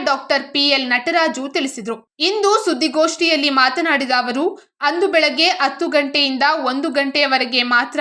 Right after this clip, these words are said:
ನೋಂದಣಿ ಇರುತ್ತದೆ. ನಂತರದಲ್ಲಿ ಕಣ್ಣಿನ ಪರೀಕ್ಷೆ ಆರಂಭವಾಗಲಿದೆ ಎಂದರು.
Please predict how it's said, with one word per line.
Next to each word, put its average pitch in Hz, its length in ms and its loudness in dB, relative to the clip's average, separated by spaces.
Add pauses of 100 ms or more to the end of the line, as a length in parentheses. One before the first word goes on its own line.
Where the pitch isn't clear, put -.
ನೋಂದಣಿ 240 440 -2
ಇರುತ್ತದೆ. 214 680 -8 (100)
ನಂತರದಲ್ಲಿ 285 760 0
ಕಣ್ಣಿನ 339 440 0
ಪರೀಕ್ಷೆ 294 500 -2
ಆರಂಭವಾಗಲಿದೆ 285 1000 2
ಎಂದರು. 226 680 -4